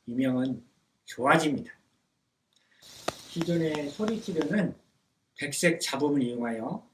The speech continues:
이명을 차폐하는 방법을 사용했습니다. 때문에 치료 효과가 작고 청력 손실이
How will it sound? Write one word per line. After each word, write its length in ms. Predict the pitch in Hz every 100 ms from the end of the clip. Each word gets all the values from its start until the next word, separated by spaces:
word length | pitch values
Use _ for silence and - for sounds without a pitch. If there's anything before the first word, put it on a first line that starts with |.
| -
이명을 600 | 143 160 156 151 151 -
차폐하는 520 | - 233 254 247 220
방법을 380 | 160 135 117 107
사용했습니다. 720 | - 160 160 147 - - - _ _ _ _ _ _ _ _ _ -
때문에 540 | 165 175 156 135 226 - _ _ _ _ _ _ _
치료 300 | - 233 226
효과가 760 | 214 175 160 135 123 123 120 120 _ _ -
작고 720 | - - - 254 110 147 175 _ _ _ _ _ _ _ _ _ _
청력 340 | - 226 240 233
손실이 640 | 226 202 196 165 147 131